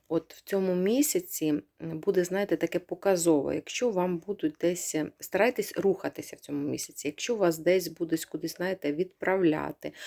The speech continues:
можливо, якесь відрядження, чи, можливо, кудись поїхати, їдьте. Їдьте,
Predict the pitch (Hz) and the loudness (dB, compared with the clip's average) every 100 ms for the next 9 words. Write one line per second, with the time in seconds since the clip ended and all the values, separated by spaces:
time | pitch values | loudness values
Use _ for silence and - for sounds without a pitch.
0 | - - 170 165 190 190 180 180 170 180 | -16 -14 -8 -2 2 2 0 -4 2 2
1 | 160 151 147 147 - 147 147 - - 160 | 4 0 0 -4 -6 -6 -6 -8 -8 -4
2 | 160 190 196 196 165 180 - 180 165 160 | 2 2 2 -2 -4 -4 -4 -6 -2 -2
3 | 147 - - - - _ 175 165 185 170 | -4 -8 -12 -14 -16 _ -12 -8 -4 -4
4 | _ - 139 - - - - 170 170 262 | _ -10 -10 -10 -14 -14 -12 -8 -2 0
5 | 294 - | 0 -4